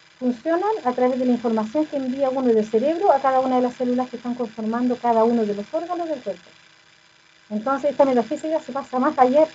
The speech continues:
entra a ser súper física, súper biológica. Y, y entra en un conocimiento distinto, entonces empiezas a conocer de qué estás conformado. O sea, en el fondo, este ser que está hablando desde adentro, que soy yo, es mi real ser, pero que está conformado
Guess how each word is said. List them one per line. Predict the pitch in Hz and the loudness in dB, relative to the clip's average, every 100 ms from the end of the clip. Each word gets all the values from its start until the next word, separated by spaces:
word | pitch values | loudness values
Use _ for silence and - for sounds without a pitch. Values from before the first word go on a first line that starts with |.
| - - - - | -8 -20 -16 -10
entra | 277 262 | -6 -6
a | |
ser | 302 | -6
súper | - 302 285 | -10 -12 -12
física, | - 330 - 247 | -10 -12 -10 -12
súper | 254 262 | -10 -4
biológica. | 247 226 269 214 - - _ _ _ _ _ - | -2 -2 -2 -10 -16 -20 _ _ _ _ _ -12
Y, | 233 | -8
y | 220 285 | -2 -2
entra | 254 294 | 0 -2
en | 277 | -2
un | 254 | -2
conocimiento | 254 254 262 277 262 | -2 -2 -4 -6 -4
distinto, | 226 214 320 - | -6 -4 -8 -6
entonces | 220 247 247 | -6 -6 -6
empiezas | 233 262 269 | -8 -6 -6
a | 247 | -2
conocer | 220 208 - 311 | -2 -4 -6 -8
de | 262 | -8
qué | 254 | -12
estás | 254 254 | -12 -10
conformado. | 240 214 208 269 311 190 - - - - | -8 -6 -4 -2 -2 -2 -8 -20 -20 -12
O | 220 | -8
sea, | 262 | -4
en | 254 | -2
el | 247 | 2
fondo, | 294 254 | 4 4
este | 254 294 | 2 -2
ser | 285 294 | -6 -6
que | 233 | -6
está | 247 | -4
hablando | 254 254 240 | 0 0 2
desde | 233 220 | 2 2
adentro, | 226 247 214 | 2 2 -2
que | 190 | -6
soy | - 240 240 | -4 -4 0
yo, | 320 285 | 0 2
es | 233 | 2
mi | 226 | 2
real | 208 214 208 | 4 4 4
ser, | - 330 440 - - - _ | 2 -2 -2 -2 -18 -20 _
pero | 190 185 | -6 -6
que | |
está | - 214 | 2 2
conformado | 254 254 285 277 285 | 4 0 0 2 2